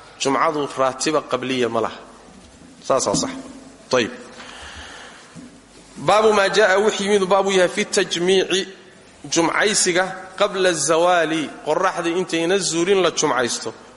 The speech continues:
wa bacdahu, iyo qorraxdu markay zuusho kadib. Wuxuu meeshan kaga hadli rabaa, salaada Jumcada wakhtigeedu waa goorma?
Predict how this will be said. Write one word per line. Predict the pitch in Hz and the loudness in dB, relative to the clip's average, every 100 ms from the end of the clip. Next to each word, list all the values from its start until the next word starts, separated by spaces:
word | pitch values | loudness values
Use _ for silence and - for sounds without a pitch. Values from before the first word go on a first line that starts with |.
| - | -2
wa | 151 160 | 2 2
bacdahu, | 196 175 175 175 175 185 | 2 2 0 0 0 0
iyo | 165 147 | 0 2
qorraxdu | 156 180 170 165 | 2 0 0 0
markay | 175 - 160 | 0 0 -2
zuusho | 143 147 - 143 | 0 -2 -2 -2
kadib. | 156 135 - - - - - - - - - - - - | -2 -4 -6 -20 -20 -20 -20 -20 -20 -20 -20 -20 -20 -10
Wuxuu | 120 143 | -2 0
meeshan | 180 175 | 0 0
kaga | 165 202 | -2 0
hadli | 175 135 | 0 0
rabaa, | 113 110 101 - - - | 0 0 0 -8 -20 -4
salaada | - 147 190 175 180 | 0 2 2 2 -2
Jumcada | 147 160 143 185 160 | 0 0 0 2 2
wakhtigeedu | 156 - - 151 180 165 156 156 | 0 0 -4 -2 2 2 2 2
waa | 160 131 | 4 2
goorma? | 120 127 123 123 | 0 0 0 0